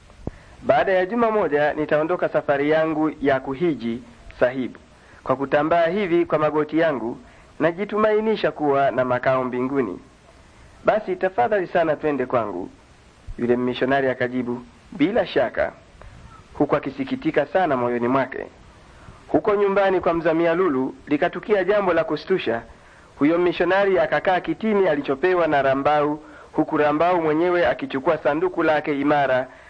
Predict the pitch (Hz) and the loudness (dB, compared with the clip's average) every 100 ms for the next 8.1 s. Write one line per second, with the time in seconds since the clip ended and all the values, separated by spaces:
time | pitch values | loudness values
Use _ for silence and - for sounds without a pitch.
0 | - 117 117 143 151 147 151 143 139 139 | -10 -6 0 0 0 -2 -2 -4 -2 -2
1 | 139 139 - 127 156 120 - - - - | 0 -2 -2 -4 -4 -4 -6 -16 -20 -20
2 | - - - - 185 175 196 196 196 - | -20 -20 -12 -4 -2 0 0 0 -2 -2
3 | 180 185 214 170 - 147 147 147 147 139 | 0 2 2 2 0 -2 -2 -2 -2 -2
4 | 180 165 156 156 147 156 180 107 - - | 0 0 -2 -4 -4 -4 -6 -8 -14 -20
5 | - - - - - - 175 220 170 - | -20 -20 -20 -20 -16 -2 0 2 -2 -4
6 | - - - - - - 185 220 208 202 | -20 -20 -20 -20 -6 0 0 2 0 0
7 | 190 180 180 196 185 170 165 143 135 120 | 0 0 0 0 0 -2 -2 -2 -2 -4